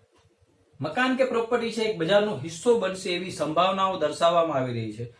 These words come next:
નવો કાયદો અમલમાં આવ્યા બાદ મકાન કે પ્રોપર્ટી બજારનો હિસ્સો બની જશે. નવો કાયદો આ પ્રોપર્ટીઓને ભાડે ચડાવવાનો અધિકાર આપશે. પ્રોપર્ટી પણ સુરક્ષિત રહે અને મકાન માલિકના અધિકારોનું પણ રક્ષણ થાય તે પ્રકારની સુવિધા મળશે.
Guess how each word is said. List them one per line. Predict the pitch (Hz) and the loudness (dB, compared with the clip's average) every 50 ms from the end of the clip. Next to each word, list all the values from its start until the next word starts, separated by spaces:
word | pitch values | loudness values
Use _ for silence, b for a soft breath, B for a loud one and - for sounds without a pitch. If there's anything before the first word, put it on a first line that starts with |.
| b b b - | b b b -2
નવો | 127 156 208 233 | 2 4 6 6
કાયદો | 233 233 233 233 233 226 233 | 6 6 6 6 6 6 6
અમલમાં | 226 226 226 226 226 220 220 214 | 6 6 6 4 4 4 4 2
આવ્યા | 214 226 226 | 4 4 4
બાદ | 220 220 220 220 202 | 6 6 6 4 4
મકાન | 185 180 - 220 214 220 214 | 2 -2 -2 -2 -2 -2 -2
કે | 220 | 0
પ્રોપર્ટી | 202 208 208 208 220 214 208 214 | 2 2 2 2 2 0 -2 -2
બજારનો | 202 190 185 208 214 214 214 | -2 0 2 4 4 4 4
હિસ્સો | 208 202 190 - - 220 | 0 -2 -4 -4 -4 -2
બની | 208 202 202 196 | -2 -2 -2 -4
જશે. | 190 190 185 175 - 190 185 170 | -4 -4 -4 -4 -2 -2 -4 -2
નવો | 151 151 170 190 196 | -2 -2 -2 -2 -2
કાયદો | 196 202 196 202 196 208 | -2 -2 -2 0 2 2
આ | 202 202 - - - _ _ | 2 0 0 -4 -14 _ _
પ્રોપર્ટીઓને | - 190 185 - - - 196 - 196 202 202 196 190 | -8 -6 -6 -4 -2 -4 -2 -2 0 0 0 0 0
ભાડે | 165 139 143 156 185 190 190 | 0 2 2 2 2 2 0
ચડાવવાનો | 190 185 185 190 190 196 196 196 180 | 0 2 2 2 2 2 0 0 2
અધિકાર | 165 165 180 202 202 220 208 - | 2 2 2 4 4 4 6 6
આપશે. | 143 - - - - 113 104 b b b b b _ | 4 4 2 0 -4 -8 -8 b b b b b _
પ્રોપર્ટી | - 175 180 180 233 233 233 240 | 2 2 2 4 2 2 2 2
પણ | 226 240 233 214 | 2 2 0 0
સુરક્ષિત | - 220 214 220 226 220 - 233 220 233 | 2 2 2 2 2 0 0 -2 0 4
રહે | 214 214 208 214 | 4 6 6 8
અને | 220 220 214 208 | 6 6 4 4
મકાન | 196 190 190 214 214 214 208 | 2 0 0 0 2 2 2
માલિકના | 202 202 208 208 214 214 208 | 2 4 4 4 4 2 0
અધિકારોનું | 196 185 202 208 208 214 214 208 214 214 208 | 2 2 2 2 4 6 6 6 6 4 2
પણ | 214 208 185 | 0 0 0
રક્ષણ | 180 - - 214 208 196 | -2 -2 -2 -4 -2 2
થાય | 214 233 208 151 - B B B B B _ - | 4 4 4 4 2 B B B B B _ 4
તે | 214 233 240 | 6 6 6
પ્રકારની | 240 - 233 233 226 214 214 214 220 214 | 6 4 0 0 2 2 2 2 0 -2
સુવિધા | 214 - - 185 196 233 226 233 240 214 | -4 -6 -6 -6 -4 2 4 6 6 6
મળશે. | 196 196 190 180 - 143 - - b | 6 4 0 0 -2 -4 -6 -6 b